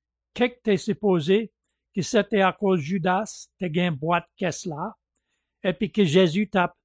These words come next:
di l, ale achte bagay nou bezwen pou fèt la.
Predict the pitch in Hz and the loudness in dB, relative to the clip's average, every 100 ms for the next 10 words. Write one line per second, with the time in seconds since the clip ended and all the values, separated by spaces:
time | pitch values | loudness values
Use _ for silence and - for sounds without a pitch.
0 | - 165 180 170 208 202 _ _ _ _ | -10 -4 0 2 0 -2 _ _ _ _
1 | _ 190 185 190 180 185 - 185 170 180 | _ 0 4 4 4 2 -2 -2 0 0
2 | 170 165 160 170 151 175 185 202 - 247 | 0 -2 -2 -2 -2 -4 -4 -6 -4 -6
3 | 240 151 | -4 -8